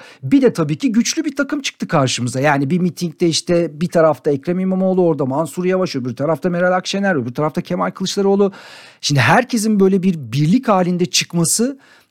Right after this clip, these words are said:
e, işin rengini çok değiştirdi. Tekrar başa dönersek,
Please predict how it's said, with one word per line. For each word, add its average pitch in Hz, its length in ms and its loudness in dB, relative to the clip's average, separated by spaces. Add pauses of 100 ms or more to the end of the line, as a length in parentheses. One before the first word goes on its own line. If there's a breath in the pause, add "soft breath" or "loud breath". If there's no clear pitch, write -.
(120)
e, 139 180 2
işin 214 400 2
rengini 185 380 2
çok - 260 -4
değiştirdi. 135 640 -2 (300 soft breath)
Tekrar 170 420 2
başa 160 240 -2
dönersek, 196 580 -2